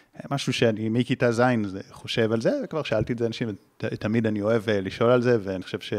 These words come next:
זה גם ככה משהו כזה מאוד, אה, אק-, אקטואלי. אז אם נגיד זה היה מעניין אתכם, נגיד אותי מאוד מעניין פרק על זה, אבל בכלל על עוד נושאים, אה,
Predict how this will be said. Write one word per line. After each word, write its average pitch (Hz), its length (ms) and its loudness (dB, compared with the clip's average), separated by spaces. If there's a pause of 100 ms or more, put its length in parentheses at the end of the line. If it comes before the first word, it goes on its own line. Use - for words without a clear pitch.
(840)
זה 87 80 -18
גם 101 180 0
ככה 101 320 -4
משהו 101 320 -2
כזה 101 240 -6
מאוד, 98 320 -2
אה, 98 400 -6
אק-, - 160 -16 (260)
אקטואלי. 113 600 0 (400)
אז 98 160 -12
אם 127 160 0
נגיד 120 220 0
זה 110 80 0
היה 110 160 2
מעניין 113 280 0
אתכם, 120 220 -4
נגיד 104 200 -6
אותי 160 240 -2
מאוד 127 200 2
מעניין 113 260 -4
פרק 107 260 -4
על 107 100 -2
זה, 196 120 0
אבל 117 140 0
בכלל 123 320 4
על 92 80 0
עוד 117 160 0
נושאים, 101 360 -2
אה, 87 60 -6